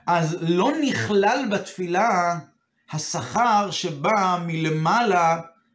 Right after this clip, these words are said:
על ידי הקדוש ברוך הוא. למה? כי השכר שבא מלמעלה לא שייך לפעולת ועבודת האדם. איך כתוב?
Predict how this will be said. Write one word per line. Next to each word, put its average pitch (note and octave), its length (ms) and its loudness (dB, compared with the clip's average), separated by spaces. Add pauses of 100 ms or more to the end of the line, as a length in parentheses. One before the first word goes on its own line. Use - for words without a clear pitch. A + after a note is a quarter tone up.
(180)
על D#3+ 140 -2
ידי D#3+ 300 2
הקדוש E3+ 460 -2
ברוך A#2+ 240 -6
הוא. A2 180 -10
למה? D#3 400 0 (800)
כי F#3 480 -4 (600)
השכר C4+ 480 -4
שבא A3 380 0
מלמעלה A3 580 0
לא G3+ 180 2
שייך G3+ 800 0
לפעולת F#3+ 1160 2
ועבודת F#3 480 0
האדם. F#3+ 360 0 (840)
איך A#2 140 -6
כתוב? G#3+ 360 0